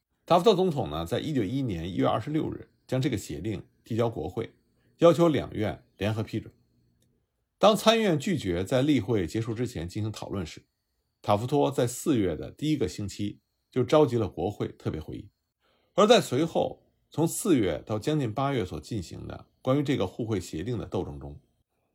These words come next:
共和党进步派新近组成的联盟被彻底的摧毁。民主党人和塔夫托在国会的朋友们携起手来支持协定，因为这个协定表明了自由贸易的巨大胜利。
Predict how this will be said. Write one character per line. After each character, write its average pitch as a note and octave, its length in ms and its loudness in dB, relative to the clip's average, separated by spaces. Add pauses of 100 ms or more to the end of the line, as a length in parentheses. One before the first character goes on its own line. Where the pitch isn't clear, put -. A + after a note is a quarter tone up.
(160)
共 G3 140 4
和 G#3 120 8
党 F2 280 2
进 E3 200 2
步 A2+ 100 0
派 - 320 -8 (140)
新 E3+ 200 -4
近 D3 140 4
组 - 180 -8
成 - 160 -10
的 F#2 80 -4
联 E2 160 -4
盟 - 240 -8 (140)
被 G2+ 120 -6
彻 G2+ 180 -4
底 D#2 80 -4
的 - 80 -12
摧 F2 160 -8
毁。 - 140 -18 (600)
民 F#3+ 140 0
主 A#3 80 2
党 B2 180 4
人 A#2 100 -2
和 D3+ 100 2
塔 F#2+ 180 -12
夫 - 100 -18
托 B2+ 300 -2
在 A#2 160 -4
国 F#2 160 -6
会 B2 160 -4
的 F2 60 -4
朋 - 220 -12
友 G2 60 -6
们 F#2+ 160 -10 (180)
携 G#2+ 200 -6
起 B2+ 100 0
手 - 220 -8
来 - 160 -20 (120)
支 - 140 -4
持 G#2 100 -4
协 - 200 -12
定， - 120 -18 (460)
因 F#3+ 140 2
为 A3 60 2
这 G#3 100 2
个 A2+ 80 2
协 - 160 -8
定 F#2 240 -8 (340)
表 G#2 160 2
明 G2 160 -2
了 B2+ 80 0
自 B2+ 160 -4
由 B2 140 4
贸 C#3 260 2
易 E2 80 -6
的 D#2+ 120 -12
巨 G2 140 -8
大 D#2 120 -6
胜 - 180 -14
利。 - 100 -18